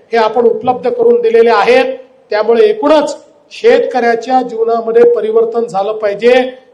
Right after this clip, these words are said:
अशा प्रकारचा आपला प्रयत्न आहे. आपण आता निर्णय घेतला, शेतीच्या क्षेत्रामध्ये आपल्याला माहिती आहे की खऱ्या अर्थानं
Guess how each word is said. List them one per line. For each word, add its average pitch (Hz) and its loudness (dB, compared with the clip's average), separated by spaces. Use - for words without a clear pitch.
अशा 240 -4
प्रकारचा 220 -4
आपला 208 -4
प्रयत्न 196 -8
आहे. 175 -6
आपण 214 2
आता 269 2
निर्णय 262 2
घेतला, 269 2
शेतीच्या 262 -2
क्षेत्रामध्ये 269 0
आपल्याला 247 0
माहिती 240 -4
आहे 269 0
की 262 -8
खऱ्या 254 4
अर्थानं 262 2